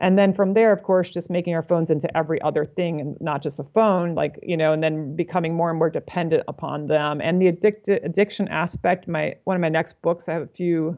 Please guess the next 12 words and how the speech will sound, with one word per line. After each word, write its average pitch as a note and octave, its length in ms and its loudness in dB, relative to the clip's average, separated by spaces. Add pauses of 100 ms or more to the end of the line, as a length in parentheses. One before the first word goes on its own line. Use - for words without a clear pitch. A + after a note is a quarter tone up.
kind E3+ 140 -6
of D3 60 -4
outlines D#3+ 460 -2
for E3 80 -10
different - 320 -8
books, E3+ 260 -2
is D#3+ 100 -6
gonna D3+ 200 -6
be D#3 160 0
about D3 380 0
tech D3+ 200 -4
addiction. F3 640 -4